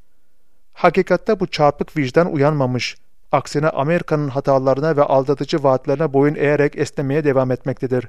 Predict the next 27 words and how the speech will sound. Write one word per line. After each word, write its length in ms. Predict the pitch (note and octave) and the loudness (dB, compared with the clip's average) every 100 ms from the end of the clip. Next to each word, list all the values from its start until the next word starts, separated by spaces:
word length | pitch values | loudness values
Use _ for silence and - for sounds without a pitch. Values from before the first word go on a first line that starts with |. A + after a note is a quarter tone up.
| - - - - - - - - | -12 -20 -20 -20 -20 -20 -6 2
Bakın 260 | C#3+ - | 2 2
işte 340 | - - D3 C3 | -6 -4 -2 -2
dünya 320 | C3 D3 C3+ | -2 -2 -2
bu 80 | D3 | -4
sahneyi 440 | - D3 C3 C#3+ | -2 -2 0 -2
alkışlarken 640 | - C3 - - C#3+ - B2+ | 0 0 -2 -2 -2 0 -4
Filistin, 540 | - C#3+ - C#3 D#3 - - - | -4 -6 -4 -4 -4 -8 -20 -18
çocuklar, 560 | - D#3 C#3+ - C3+ C#3 - - - - - | -2 0 0 -2 0 -2 -4 -20 -20 -8 0
yaşlılar 460 | C#3 A#2+ - F3+ | 0 0 -2 0
ve 80 | D#3 | 0
kadınlar 500 | - D3+ C#3 C#3 D#3+ | -2 -4 -2 -2 0
arasında 480 | D3 C#3 C3 - C#3+ | 0 0 0 -4 -4
bir 220 | E3+ F3 | -2 0
ayrım 260 | C#3 C#3+ D3 | 0 0 0
yapılmaksızın 720 | C#3 C#3+ C3+ E3 - B2+ C#3 | -2 -2 -2 -2 -2 -4 -4
işgal 380 | D#3 - - E3 | -4 -4 -2 -2
güçlerinin 680 | C#3 - - C#3 C3+ C3+ C3+ | -4 -6 -2 -2 -2 0 0
ve 60 | |
uçaklarının 680 | D3 - C#3+ - D3 C3+ D#3 | -2 -2 -6 -2 -4 -2 2
bombardımanı 600 | C#3+ C3+ C3+ C3 C3+ C#3+ | 2 2 0 0 -2 0
altında 460 | C#3 - C3 B2+ D#3 - - - | -2 -2 -2 -2 -2 -8 -20 -10
kendi 280 | - D3 E3+ | -4 -2 -2
kanında 500 | F#3 C#3+ C3+ C3 B2 | -4 -4 -2 -2 0
boğuluyor 420 | C3+ C3+ C3+ D#3+ | 2 2 2 0
ve 140 | C#3 C3 | 0 -2
bu 80 | F3+ | -2
sahne 440 | D3 A#2+ B2+ A#2+ | 0 0 -2 -6